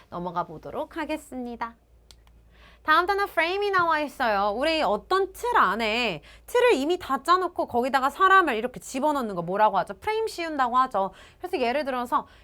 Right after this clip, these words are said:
"야, 심슨쌤 진짜 머리 크시지 않냐?" 라고 하면 "프레임 씌우지 마. 실제로는 훨씬 작으셔." 라는 식으로 연상해 줄게요.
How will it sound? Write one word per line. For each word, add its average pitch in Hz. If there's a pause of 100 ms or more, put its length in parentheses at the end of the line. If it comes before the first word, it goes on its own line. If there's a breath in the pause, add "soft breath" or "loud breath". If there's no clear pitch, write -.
(140 soft breath)
"야, 202
심슨쌤 359
진짜 226
머리 190
크시지 339
않냐?" 202
라고 190
하면 196
"프레임 392
씌우지 370
마. 277
실제로는 359
훨씬 370
작으셔." 311
라는 214
식으로 226
연상해 214
줄게요. 180